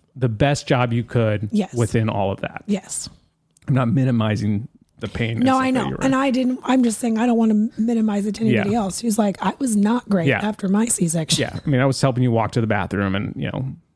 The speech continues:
Speaker 1: do all the
Speaker 2: Yeah.
Speaker 1: things. Um, so we stayed in the hospital. I went to get every meal of food because they did have one, like, nice meal, a celebratory meal, and that was actually pretty good,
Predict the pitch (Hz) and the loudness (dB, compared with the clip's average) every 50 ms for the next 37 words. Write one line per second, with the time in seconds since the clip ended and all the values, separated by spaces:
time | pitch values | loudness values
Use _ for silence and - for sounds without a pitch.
0 | _ _ _ _ _ _ - - - 135 123 113 101 104 104 110 202 - - - | _ _ _ _ _ _ -20 -18 -14 -6 -4 -2 0 0 0 0 -2 -2 -4 -4
1 | - 135 - - _ _ _ - _ _ _ _ _ _ - 117 113 110 107 107 | -6 -8 -10 -14 _ _ _ -20 _ _ _ _ _ _ 0 0 2 2 2 0
2 | 104 95 - - - 147 135 123 - 196 190 180 170 156 147 147 135 - - 143 | -2 -2 -4 -2 0 0 0 2 2 0 2 2 2 2 2 0 -2 0 0 0
3 | 139 139 135 135 131 127 - - 120 120 120 120 113 - 117 127 117 113 - - | 2 2 2 2 0 -2 -4 -2 -2 0 0 0 0 0 0 0 -2 0 0 -2
4 | 123 123 120 117 117 113 107 107 104 107 110 113 - _ _ _ _ _ _ _ | 0 2 2 2 2 2 2 2 0 0 -2 -2 -6 _ _ _ _ _ _ _
5 | _ _ - _ - 120 110 - - 117 107 104 107 123 - - - 101 98 - | _ _ -20 _ -6 -6 -6 -2 0 0 0 0 -2 -4 -4 -4 -4 -4 -4 -4
6 | - - - - 135 139 143 156 208 196 208 220 175 143 143 151 151 156 160 147 | -8 -12 -12 0 0 2 4 4 2 2 2 0 0 0 0 2 2 2 2 0
7 | 127 113 123 120 120 120 123 127 120 - 143 135 127 127 131 127 117 110 - - | 0 0 2 2 2 2 2 0 0 0 0 2 2 2 2 2 0 -2 0 0
8 | 120 120 117 131 131 - 143 135 135 139 143 143 143 165 196 196 175 170 - - | 0 0 2 0 0 0 0 0 0 0 0 0 2 0 0 2 0 0 0 -2
9 | 156 - - 151 139 143 - - - - - | -2 0 2 0 0 0 0 -2 -2 -4 -8